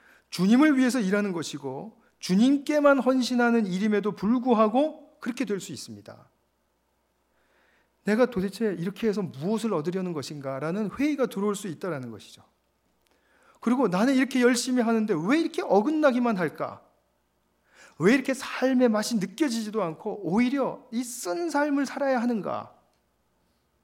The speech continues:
그때 주님께서는 우리에게 말씀하십니다. "내 말대로 해봐라. 내 말을 좀 의식해봐라. 어색하고 힘들더라도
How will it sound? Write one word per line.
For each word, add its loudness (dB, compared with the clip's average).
그때 -6
주님께서는 -8
우리에게 -10
말씀하십니다. -18
"내 -8
말대로 -8
해봐라. -18
내 0
말을 2
좀 0
의식해봐라. -4
어색하고 -6
힘들더라도 -4